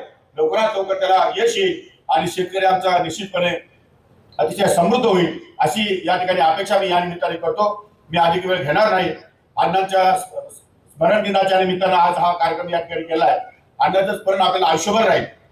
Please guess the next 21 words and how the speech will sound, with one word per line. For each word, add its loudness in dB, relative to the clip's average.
कारण 2
माझ्यासारख्या 4
कार्यकर्त्यांना 2
अण्णाकडनं 2
त्यांचं 2
सेवाभावी 2
जे -6
काही -8
ने-, -4
स्वभाव 2
होता, 2
त्या 2
सेवाभावी 0
स्वभावाचाच 2
फायदा 0
या -2
ठिकाणी -8
माझ्यासारख्या -4
सामान्य 0
कार्यकर्त्याला 0
होतो. 0